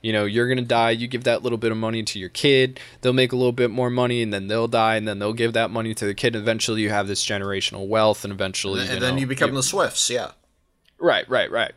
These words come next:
Speaker 1: Uh, but that doesn't happen. Doesn't happen. You
Speaker 2: No,
Speaker 1: know what
Speaker 2: no.
Speaker 1: I mean?
Speaker 2: I mean, the
Speaker 1: Like,
Speaker 2: American
Speaker 1: because
Speaker 2: dream's a lie. <laughs> Like,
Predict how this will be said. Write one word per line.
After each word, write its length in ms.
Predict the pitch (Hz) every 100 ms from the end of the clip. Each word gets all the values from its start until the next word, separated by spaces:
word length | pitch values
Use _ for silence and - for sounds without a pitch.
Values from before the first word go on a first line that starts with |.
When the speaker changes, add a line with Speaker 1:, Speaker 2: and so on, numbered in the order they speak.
| _ 139
Speaker 1:
Uh, 160 | 123
but 160 | 113 -
that 140 | 170
doesn't 220 | 175 165
happen. 460 | 147 151 165 160 147 135 131 - - - - - _ _ _
Doesn't 200 | 156 147
happen. 440 | 135 147 139 127 123 - - - -
You 60 |
Speaker 2:
No, 40 | 127
Speaker 1:
know 60 | 127
what 60 |
Speaker 2:
no. 60 | 120
Speaker 1:
I 40 |
mean? 320 | 120 123 127 -
Speaker 2:
I 80 | -
mean, 160 | 156 160
the 60 |
Speaker 1:
Like, 80 | 170
Speaker 2:
American 260 | 214 226 147
Speaker 1:
because 140 | 151 139 123
Speaker 2:
dream's 20 | 110
a 40 |
lie. 400 | 92 95 80 90 -
<laughs> 60 |
Like, 420 | 117 135 220 -